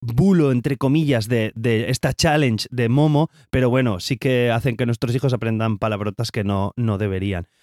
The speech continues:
Y sobre todo, lo que siempre os digo es que habléis con vuestros hijos, hablar con nuestros hijos, hab-, sobre cualquier inquietud que tengan, sobre cualquier cosa que vean. Es el mejor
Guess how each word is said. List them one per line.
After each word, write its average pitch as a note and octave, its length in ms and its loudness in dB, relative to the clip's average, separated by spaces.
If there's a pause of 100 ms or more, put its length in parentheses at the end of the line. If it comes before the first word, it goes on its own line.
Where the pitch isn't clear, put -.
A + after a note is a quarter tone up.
(240)
Y E3 260 -2
sobre E3 360 0
todo, G3+ 420 0
lo C#3 160 0
que B2+ 140 -6
siempre D3+ 400 0
os C#3 120 -2
digo E3 460 0
es E3+ 300 -2
que C#3 280 0 (280)
habléis D3+ 500 2 (160)
con D3 220 -2
vuestros B2 400 -2
hijos, A2 300 -4 (140)
hablar C#3 360 0
con E3 240 0
nuestros C3+ 420 -4
hijos, A#2+ 260 -4 (160)
hab-, C3 220 -2
sobre D3+ 240 0
cualquier D#3+ 320 0
inquietud D#3 460 0
que D3 100 0
tengan, B2 320 0
sobre C3 220 0
cualquier D3+ 400 -2
cosa E3 240 -2
que B2+ 120 0
vean. A2+ 280 2 (180)
Es D#3 220 0
el D#3+ 140 2
mejor D3 360 2